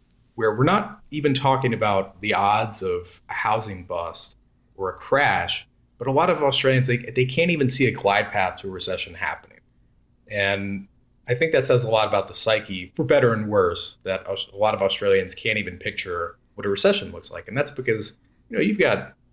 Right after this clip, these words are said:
you got people in their early forties, professional investors in their early forties here who haven't invested through a recession. So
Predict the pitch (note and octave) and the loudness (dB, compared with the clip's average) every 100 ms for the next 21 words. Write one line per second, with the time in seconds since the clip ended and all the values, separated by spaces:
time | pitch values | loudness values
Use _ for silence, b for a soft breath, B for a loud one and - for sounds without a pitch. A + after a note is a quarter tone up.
0 | _ _ _ _ _ _ _ - - F3 | _ _ _ _ _ _ _ -16 -6 -2
1 | D3+ - D#3 C#3+ A2 G2+ B2 D3+ F2+ - | -2 -2 -4 -2 0 -2 -2 -2 -6 -8
2 | A#2 C#3+ - - - - C#3+ C#3 G#2+ A2+ | -2 -2 -2 -8 -12 -2 -2 -2 -2 -2
3 | A#2 - - F2+ A2 A#2 F2+ - B2 G#2 | -2 -6 -14 -12 -4 -4 -4 -6 -6 -4
4 | - F2 D#2 - _ - A2 C#3+ A2+ - | -6 -8 -12 -14 _ -4 -2 0 -2 -4
5 | - _ G2+ G2+ G2 F2 - F2+ - - | -12 _ -8 -4 -4 -6 -14 -18 -12 -10
6 | - - - _ _ _ _ _ - - | -10 -12 -16 _ _ _ _ _ -2 2
7 | G#2+ G2+ G2+ F#2+ - | 6 8 8 6 2